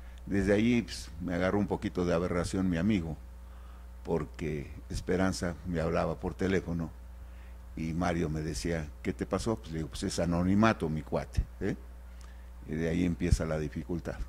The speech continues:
¿sí? Se hace la primera experiencia en diciembre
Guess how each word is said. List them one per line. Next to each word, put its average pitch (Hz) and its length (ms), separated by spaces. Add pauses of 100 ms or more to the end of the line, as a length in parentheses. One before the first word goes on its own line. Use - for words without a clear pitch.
(260)
¿sí? 110 120 (1400)
Se 180 160
hace 185 160
la 170 140
primera 170 320
experiencia 170 500
en 151 80
diciembre 127 560